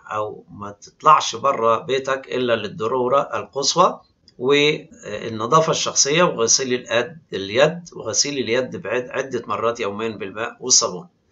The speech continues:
لو اتبعت هذا الأسلوب، وطبعًا تقوي المناعة، لأن هو أهم، آه، يعني السلاح الأولاني، آه، لمقاومة هذا الوباء هو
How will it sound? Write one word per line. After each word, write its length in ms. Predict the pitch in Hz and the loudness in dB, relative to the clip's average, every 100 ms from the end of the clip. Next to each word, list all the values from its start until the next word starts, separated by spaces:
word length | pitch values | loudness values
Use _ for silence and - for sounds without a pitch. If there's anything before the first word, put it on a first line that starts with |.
| _ - | _ -10
لو 300 | 117 131 139 | 0 2 2
اتبعت 560 | 135 135 180 220 - 143 | 0 2 4 4 0 0
هذا 340 | 139 165 147 | 2 2 2
الأسلوب، 680 | 131 135 - 151 202 - - | 0 0 -4 4 4 4 -2
وطبعًا 400 | 156 190 160 151 | 2 4 4 2
تقوي 680 | - 196 202 131 135 - 123 | -2 2 4 4 0 -2 -4
المناعة، 520 | 123 135 185 117 104 | -2 2 4 4 2
لأن 240 | 110 110 | -2 -6
هو 260 | 107 127 117 | -4 -2 0
أهم، 480 | 123 165 160 131 - | 2 2 0 -8 -12
آه، 220 | - 107 - | -10 -10 -10
يعني 280 | 117 110 110 | -6 -6 -2
السلاح 460 | - - 143 - | 0 0 0 -2
الأولاني، 800 | 127 131 123 123 147 123 120 156 _ _ _ _ _ - | -4 -6 -2 2 2 2 -4 -4 _ _ _ _ _ -8
آه، 280 | 107 101 101 | -4 -2 -2
لمقاومة 760 | 107 107 - 156 170 156 113 | -4 -4 -2 2 2 2 -2
هذا 320 | 127 143 123 107 | 4 4 6 0
الوباء 520 | 104 123 147 196 - | 0 2 4 2 0
هو 400 | 135 147 143 - | -2 0 0 -2